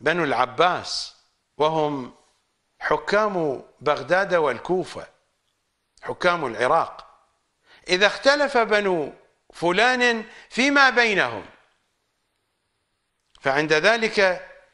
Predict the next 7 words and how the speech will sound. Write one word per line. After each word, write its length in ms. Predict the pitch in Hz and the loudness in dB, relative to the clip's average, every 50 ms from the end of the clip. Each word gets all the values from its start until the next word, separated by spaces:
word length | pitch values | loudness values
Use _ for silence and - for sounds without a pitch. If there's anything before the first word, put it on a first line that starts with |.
| _ _ _ _ _ _ _ _ | _ _ _ _ _ _ _ _
فانتظروا 640 | - - 160 165 160 - 220 226 208 190 185 170 143 | -6 -4 -2 -2 0 0 0 0 0 0 0 0 0
الفرج، 640 | 123 - - 190 196 175 120 - - - - - - _ _ _ _ _ _ _ _ _ _ _ _ _ | 0 0 2 2 2 2 -2 -6 -8 -12 -12 -12 -14 _ _ _ _ _ _ _ _ _ _ _ _ _
لأن 320 | - 123 151 147 156 160 147 | -4 -2 0 0 0 0 0
السفياني 840 | 135 127 - 156 131 139 165 160 160 180 214 220 208 185 180 165 - - - - _ _ _ _ _ _ _ _ _ _ _ _ _ _ | 0 0 -2 -4 -2 0 2 2 2 2 0 0 0 0 -2 -4 -10 -18 -20 -20 _ _ _ _ _ _ _ _ _ _ _ _ _ _
سيظهر 680 | - - - 175 165 180 220 233 208 190 190 180 170 156 | -6 -2 2 2 4 4 4 2 2 2 2 2 0 -2
في 180 | 135 - 170 147 | -4 -6 -4 -4
سوريا، 600 | - - 165 156 156 190 220 190 151 113 - | -2 -2 0 0 0 0 0 0 0 -2 -4